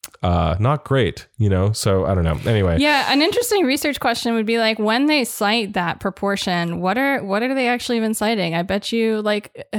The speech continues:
Speaker 2: for all we know, it, that one quarter of spending for, on R and D could just be, like, people's salaries in the R and D department.
Speaker 1: Yeah,
Speaker 2: You know
Speaker 1: no,
Speaker 2: what I
Speaker 1: ab-,
Speaker 2: mean? Like,
Speaker 1: exactly,
Speaker 2: like,
Speaker 1: exactly.
Speaker 2: there is that, citing that without explaining what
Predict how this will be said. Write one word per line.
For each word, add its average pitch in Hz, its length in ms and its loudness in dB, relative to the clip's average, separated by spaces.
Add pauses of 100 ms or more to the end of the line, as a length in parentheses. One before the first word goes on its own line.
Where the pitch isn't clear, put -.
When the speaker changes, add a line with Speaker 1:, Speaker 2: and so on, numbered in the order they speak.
(160)
Speaker 2:
for 247 260 0
all 214 200 2
we 247 160 2
know, 208 180 2
it, 185 220 -2
that 190 340 0
one 202 260 0
quarter 226 580 2
of 190 280 0
spending 185 760 0
for, - 320 -2
on 208 160 2
R 202 160 2
and 202 160 0
D 202 240 2
could 202 200 -2
just 208 260 -4
be, 214 140 0
like, 190 240 -2
people's 196 320 -4
salaries 180 720 0
in 185 200 -2
the 175 60 0
R 185 160 0
and 180 160 -2
D 180 160 0
department. 175 600 -2
Speaker 1:
Yeah, 175 160 4
Speaker 2:
You 226 80 2
know - 60 2
Speaker 1:
no, - 100 4
Speaker 2:
what - 100 2
I - 60 6
Speaker 1:
ab-, - 80 4
Speaker 2:
mean? 247 80 0
Like, 226 100 4
Speaker 1:
exactly, 98 480 2
Speaker 2:
like, 120 140 2
Speaker 1:
exactly. 92 420 0
Speaker 2:
there - 220 4
is 254 400 0
that, 233 360 -2
citing 254 540 2
that 220 440 2
without 214 480 0
explaining 214 1400 0
what 190 220 2